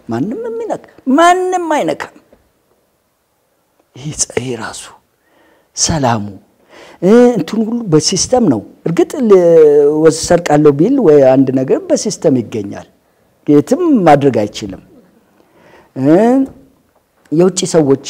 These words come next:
ናቸውም ተብሎ ለመስረቅም እንኳን ቢወስዱ እንትናቸው ይበላሻል። የሚፈልጉትን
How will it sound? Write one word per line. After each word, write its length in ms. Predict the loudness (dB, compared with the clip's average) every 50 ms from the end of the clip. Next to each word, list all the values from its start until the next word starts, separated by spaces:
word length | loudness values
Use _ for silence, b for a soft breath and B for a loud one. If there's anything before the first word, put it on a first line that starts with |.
| -6 -4
ናቸውም 480 | -4 -4 -6 -8 -8 -8 -6 -4 -4 -6 -6
ተብሎ 280 | -8 -10 -10 -6 -4 -4 -4 -2
ለመስረቅም 840 | 0 0 0 0 0 -2 -2 -4 -6 -8 -8 -8 -8 -8 -8 -8 -8 -8 -6
እንኳን 320 | -8 -10 -8 -8 -6 -6 -6 -6
ቢወስዱ 460 | -4 0 2 2 2 0 -2 -4 -4 -2 -2 -2 -4 -8 -16 -20 _ _ _ _ _ _ _ _ _ _ _ _
እንትናቸው 420 | -8 -8 -4 -2 -2 -2 -2 -4 -6
ይበላሻል። 580 | -4 -2 -4 -4 -4 -6 -6 -8 -10 -10 -10 -12 _ _ _ 0
የሚፈልጉትን 1120 | 0 2 4 4 2 2 2 0 0 0 0 0 0 -2 -4 -2 -2 0 0 2 2 0